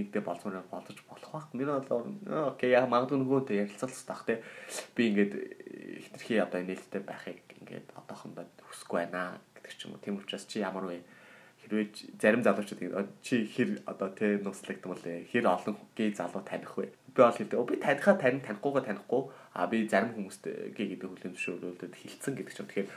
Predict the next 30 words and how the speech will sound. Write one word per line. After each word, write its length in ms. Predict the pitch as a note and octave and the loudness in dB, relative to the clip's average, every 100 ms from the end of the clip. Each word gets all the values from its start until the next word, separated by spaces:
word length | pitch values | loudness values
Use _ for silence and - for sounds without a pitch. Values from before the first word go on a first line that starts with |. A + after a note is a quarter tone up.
| - - | -12 -8
оо, 120 | E2 | -6
чи 160 | - F#2 E2 | -4 -4 -4
бол 80 | - | -4
биш 160 | - E2+ | -10 -10
юм 80 | E2+ | -10
байна» 160 | - | -12
гэдэг. 220 | - - - - - - - - | -14 -20 -20 -12 -12 -12 -20 -8
А, 80 | F#2 | -6
тэгэхээр 240 | - G2 G#2 | -2 -4 -4
төгтгөө 360 | - - C#3+ B2 | -8 4 6 6
нөх 160 | A2+ A2 | 4 -2
бол 160 | G#2 G2+ | -2 -2
нөгөө 200 | F#2+ G2+ | 0 2
айцаа 240 | - A2+ F2 | 2 0 -2
байгаа 120 | F2+ E2+ - | -4 -10 -10
байхгүй 140 | - | -10
яг 100 | F2 F#2 | -8 -8
нөгөө 120 | E2+ | -8
нийгмээс 320 | F2+ F2 F2 - | -10 -10 -12 -14
ирэх 160 | - - | -14 -8
дарамт 240 | F2+ F2 | -8 -8
шахалт 220 | - - - | -12 -16 -18
гэдэг 180 | - - | -20 -14
ч 20 | - | -14
юм. 40 | - - - - - - - | -14 -20 -20 -20 -20 -20 -20
Тэгэхээр 220 | - G#2 - | -12 -12 -8
болцсон 400 | - F2+ - C#3+ D3+ | -2 -2 -2 -6 -6
хамгийн 240 | - A2 A2+ | -4 -2 -2
гол 140 | G#2+ | 0
нөгөө 240 | G#2+ A2 | 0 0